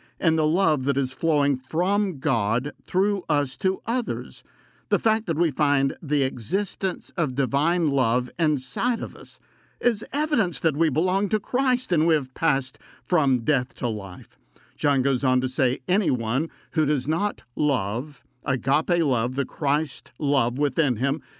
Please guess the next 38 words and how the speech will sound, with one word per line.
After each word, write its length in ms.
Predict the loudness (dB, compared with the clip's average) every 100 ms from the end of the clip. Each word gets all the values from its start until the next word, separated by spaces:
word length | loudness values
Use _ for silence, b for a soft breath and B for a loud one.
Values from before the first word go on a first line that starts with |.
| b
anyone 400 | 0 2 2 2
who 100 | 2
doesn't 360 | 2 2 0 0
have 280 | 0 0
that 240 | 0 -2 0
remains 540 | 0 2 2 2 2
in 160 | 0 0
death." 440 | -2 -4 -10 -16 b b b -2
Anyone 400 | 0 2 2 2
who 180 | 0 0
hates 320 | -2 -4 -6
a 60 |
brother 300 | -2 -2 0
or 200 | -2 -2
sister 440 | -2 -4 -4 -4 -4
is 220 | -2 0
a 80 | 0
murderer, 640 | 0 0 0 -2 -4 -6 -8 b b b
and 200 | 0 2
you 80 | 2
know 200 | 2 2
that 180 | 0
no 220 | 0 0 0
murderer 580 | 0 0 -2 -4 -6 b b -4
has 220 | 0 2
eternal 420 | 0 0 0 2
life 320 | 2 0 0
residing 540 | 0 0 0 0 0 -2
in 180 | -2
him. 400 | -4 -8 -10 -14 -18 _ b b b b b
So 200 | 0 2
don't 220 | 2 -2
be 100 | -2
surprised, 840 | -2 -4 -4 -4 -4 -6 -8 -18 _
be 140 | 0
secure. 600 | 0 -2 -2 0 0 0 -2
And 240 | -2 -2 -4
thirdly, 600 | -4 -2 0 -2 -2